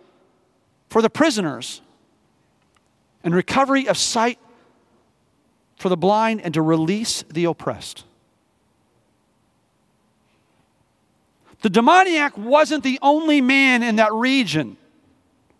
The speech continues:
that lived with chains. He wasn't the only person in that area whose life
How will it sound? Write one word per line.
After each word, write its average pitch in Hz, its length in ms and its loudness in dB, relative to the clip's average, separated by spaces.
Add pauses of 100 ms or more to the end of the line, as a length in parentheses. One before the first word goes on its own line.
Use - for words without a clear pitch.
(3000)
that 196 120 0
lived 214 260 4
with 156 160 -6
chains. 135 580 -8 (2250)
He 247 140 4
wasn't 302 320 2
the 285 100 -2
only 277 220 -2
person 269 480 -2
in 226 80 -2
that 214 200 0
area 208 520 2 (480)
whose 208 200 2
life 196 380 0